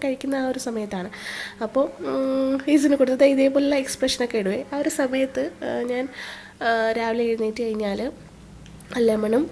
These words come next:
ആ, ഹണിയും കൂടെ ചേർത്തിട്ടുള്ള ആ ഒരു വെള്ളം കുടിക്കുകയെ, ചെറു ചൂടോട് കൂടി വെള്ളം കുടിക്കും. എന്നുമല്ല, ചില ദിവസങ്ങളിൽ മാത്രം. ചില ദിവസങ്ങളിൽ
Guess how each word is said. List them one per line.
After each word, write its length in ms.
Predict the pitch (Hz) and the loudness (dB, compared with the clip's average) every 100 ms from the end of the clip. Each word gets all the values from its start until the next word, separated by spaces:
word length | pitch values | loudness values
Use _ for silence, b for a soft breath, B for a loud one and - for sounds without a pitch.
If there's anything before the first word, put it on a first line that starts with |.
| - | -6
ആ, 380 | 226 214 208 214 | -2 0 0 -2
ഹണിയും 260 | 233 226 220 | 2 4 4
കൂടെ 180 | 220 214 | 2 0
ചേർത്തിട്ടുള്ള 540 | 214 208 208 202 208 | 0 0 0 -2 0
ആ 100 | 254 | 0
ഒരു 200 | 220 233 - | 0 -2 0
വെള്ളം 240 | 262 277 233 | 4 4 2
കുടിക്കുകയെ, 360 | 196 196 220 269 - | -2 -2 -4 -4 -2
ചെറു 160 | 240 | 2
ചൂടോട് 320 | 233 214 208 208 | 2 2 2 0
കൂടി 180 | 208 | -2
വെള്ളം 300 | 233 202 208 | -2 -2 -2
കുടിക്കും. 360 | 214 196 208 254 220 | -4 -6 -6 -8 -6
എന്നുമല്ല, 600 | 208 226 294 269 262 311 - | -4 0 0 0 -2 -4 -2
ചില 180 | 254 | 0
ദിവസങ്ങളിൽ 420 | 294 254 247 233 240 | 0 0 0 0 0
മാത്രം. 300 | 214 208 214 | -2 -4 -4
ചില 180 | 214 | -2
ദിവസങ്ങളിൽ 460 | 220 220 240 240 | -2 -2 -2 0